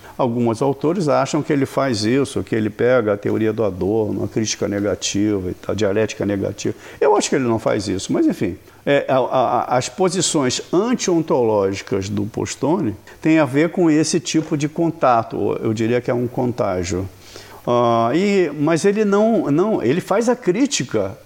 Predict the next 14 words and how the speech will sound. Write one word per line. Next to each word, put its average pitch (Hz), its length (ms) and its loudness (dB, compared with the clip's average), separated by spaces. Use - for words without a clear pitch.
aos 170 280 2
autores 165 540 0
da 165 180 2
teoria 160 440 2
crítica, 139 480 -2
ou 123 80 2
seja, 110 340 0
ao 104 180 0
Horkheimer, 135 640 0
ao 107 100 0
Pollock 123 720 0
e, 113 380 0
e 117 60 -2
por, 113 280 -4